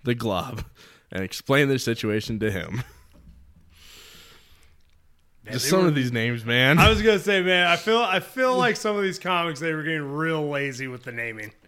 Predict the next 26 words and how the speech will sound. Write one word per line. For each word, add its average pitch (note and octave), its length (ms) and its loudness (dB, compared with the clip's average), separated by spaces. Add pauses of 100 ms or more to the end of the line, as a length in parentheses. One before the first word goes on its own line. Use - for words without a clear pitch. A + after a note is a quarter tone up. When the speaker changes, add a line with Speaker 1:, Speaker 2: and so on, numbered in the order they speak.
(220)
Speaker 1:
Clearly. A2+ 480 0 (1040)
Speaker 2:
Like, D3 180 -4
I E3+ 220 2
don't - 100 -2
know, C#3 140 -2
uh, C3 280 -6 (280)
looks D3 220 -8
like D#3 120 -6
a B2 80 -14
glob. D3+ 460 -4
Call A3+ 180 0
him G#3+ 80 -4
Glob. G3 300 2 (360)
Call F3 160 -6
him D#3+ 60 -8
Glob, A2 280 -8
whatever. A#2+ 260 -8 (460)
<laughs> D#3+ 80 -4 (760)
So D#3+ 300 2
when D#3+ 260 2
Goom D4 500 2 (200)
broke F3+ 400 2
out E3 240 2
of D#3 80 -2
his C#3+ 160 -4
cell, G3 760 -2